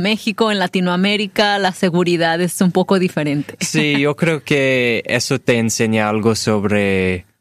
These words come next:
Speaker 2: los valores culturales, ¿no?
Speaker 1: ¿Cuál valor te enseña?
Speaker 2: Bueno.
Speaker 1: <laughs>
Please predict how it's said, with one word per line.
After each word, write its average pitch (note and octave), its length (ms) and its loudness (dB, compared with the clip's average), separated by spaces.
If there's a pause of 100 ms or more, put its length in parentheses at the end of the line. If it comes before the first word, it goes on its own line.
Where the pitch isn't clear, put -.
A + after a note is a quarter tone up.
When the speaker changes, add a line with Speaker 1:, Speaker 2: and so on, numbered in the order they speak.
(260)
Speaker 2:
los G#2 200 0
valores G#2+ 600 0
culturales, F#2 920 -2
¿no? A2+ 240 0 (580)
Speaker 1:
¿Cuál F3 180 -2
valor E3+ 300 0
te D3+ 120 -4
enseña? D#3 520 -6
Speaker 2:
Bueno. F3 300 2
Speaker 1:
<laughs> G3 100 -12